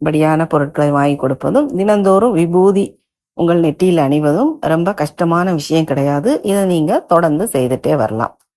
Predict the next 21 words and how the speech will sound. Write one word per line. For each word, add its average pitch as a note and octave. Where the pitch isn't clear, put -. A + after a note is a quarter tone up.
இந்த A#3+
பரிகாரத்தை G3+
நீங்கள் E3
செய்துவிட்டு F#3
"சிவ F3+
சிவா, E3+
அரோகரா" D#3
அப்படின்னு D#3+
சொன்னாலே A3+
போதும், E3
வேற D#3
எதுவுமே A3
வேண்டாம். F3+
பசுமாட்டிற்கு G#3
முடிந்தவரை G#3+
உணவுப் E3+
பொருட்களை D#3+
உங்கள் G3+
கையாலேயே D#3+
கொண்டு C#3
போய் -